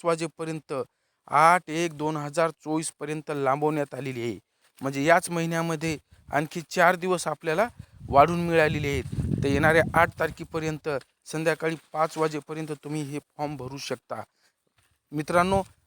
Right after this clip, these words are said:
अपंग मुलांसाठी एकदम चांगली अशी योजना आहे आणि पूर्णतः ऑटो रिक्षा ह्या मुलांसाठी मोफत मिळणार आहे.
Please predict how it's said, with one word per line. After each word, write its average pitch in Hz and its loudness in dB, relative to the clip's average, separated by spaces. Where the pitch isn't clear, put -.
अपंग 196 -2
मुलांसाठी 170 -2
एकदम 160 -4
चांगली 175 2
अशी 170 2
योजना 151 4
आहे 143 0
आणि 147 0
पूर्णतः 165 -2
ऑटो 151 -4
रिक्षा 156 2
ह्या 165 4
मुलांसाठी 156 -2
मोफत 147 -4
मिळणार 151 0
आहे. 117 0